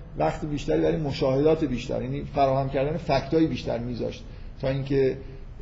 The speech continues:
نظریه پردازی خیلی خیلی در واقع زود رس رو انجام بده. این ایرادیه که همه تقریباً به فروید می‌گیرن، اینکه فروید بی‌نهایت به تئوری پردازی علاقه داشت، بیش از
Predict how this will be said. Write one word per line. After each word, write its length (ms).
نظریه 420
پردازی 680
خیلی 400
خیلی 300
در 160
واقع 260
زود 300
رس 220
رو 100
انجام 380
بده. 160
این 120
ایرادیه 420
که 100
همه 340
تقریباً 400
به 80
فروید 320
می‌گیرن، 300
اینکه 160
فروید 320
بی‌نهایت 640
به 100
تئوری 460
پردازی 600
علاقه 360
داشت، 280
بیش 200
از 120